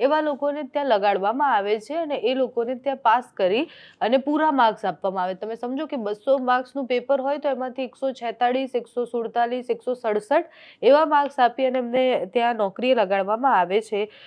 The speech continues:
અને પ્રશ્ન એ થાય છે કે આ બધી પરીક્ષાઓ લેવાના પછી ગતકડા કેમ કરતા હશે એ લોકો?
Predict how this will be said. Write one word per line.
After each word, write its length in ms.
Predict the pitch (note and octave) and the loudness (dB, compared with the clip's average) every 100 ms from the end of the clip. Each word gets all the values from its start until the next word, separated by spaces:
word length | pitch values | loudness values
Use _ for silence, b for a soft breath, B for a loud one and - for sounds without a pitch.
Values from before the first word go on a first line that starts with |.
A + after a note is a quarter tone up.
| B - | B 0
અને 240 | G3+ A#3+ | 2 2
પ્રશ્ન 340 | A#3 C#4 C#4+ | 2 2 2
એ 60 | D4 | -2
થાય 220 | C4+ C#4 | 0 -2
છે 140 | C4+ C#4+ | -2 -6
કે 340 | D4+ C#4+ C4+ | -6 0 0
આ 200 | - A#3 | 2 2
બધી 180 | B3 C4+ | 2 -2
પરીક્ષાઓ 540 | A#3+ B3 A#3 - C4+ | -2 -2 -4 -2 0
લેવાના 400 | B3 A3 A#3 B3+ | 0 0 -2 -4
પછી 280 | B3 B3 C4 | -6 -6 -4
ગતકડા 440 | A3 A3 B3 B3+ B3+ | -4 -4 -4 -4 -4
કેમ 200 | D4 C4+ | -8 -4
કરતા 400 | G3 E3 F3+ F3+ | -6 0 0 0
હશે 220 | E3+ F3 | -2 -2
એ 20 | |
લોકો? 420 | E3+ E3+ G#3+ C4+ | -2 -2 -2 -4